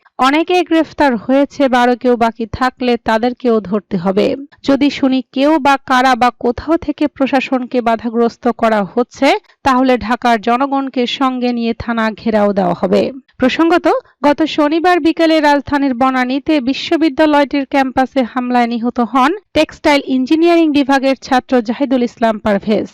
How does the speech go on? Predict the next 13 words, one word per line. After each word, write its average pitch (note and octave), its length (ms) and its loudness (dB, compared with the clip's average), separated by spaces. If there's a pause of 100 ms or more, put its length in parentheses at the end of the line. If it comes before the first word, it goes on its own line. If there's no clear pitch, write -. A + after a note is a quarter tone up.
(220)
নিহত C4 300 0
পারভেজ B3 540 -2
ছাত্র C#4 360 -2
দলের B3 300 2
কর্মী A#3+ 340 0
বলে A3+ 240 0
দাবি A3 280 2
করেছেন B3 540 -2
ছাত্র A#3+ 400 -4
দলের A3+ 260 2
সভাপতি A#3 600 -2
রাকিবুল G#3 480 -2
ইসলাম। A3 500 -4